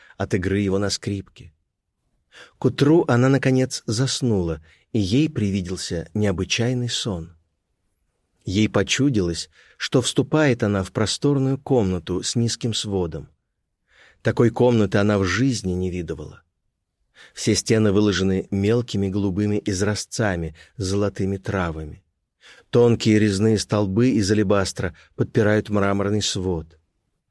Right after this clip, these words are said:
Самый этот свод и столбы кажутся полупрозрачными. Бледно-розовый свет отовсюду проникает в комнату, озаряя все предметы таинственно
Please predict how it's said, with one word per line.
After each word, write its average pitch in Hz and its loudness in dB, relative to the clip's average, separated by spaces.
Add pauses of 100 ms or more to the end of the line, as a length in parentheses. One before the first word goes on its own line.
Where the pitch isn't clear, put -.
(220)
Самый 127 2
этот 120 0
свод 123 2
и 123 0
столбы 110 2
кажутся 110 -2
полупрозрачными. 107 -4 (640)
Бледно-розовый 110 4
свет 113 2
отовсюду 104 0
проникает 101 0
в - -20
комнату, 101 0 (220)
озаряя 110 2
все 101 0
предметы 104 0
таинственно 101 -2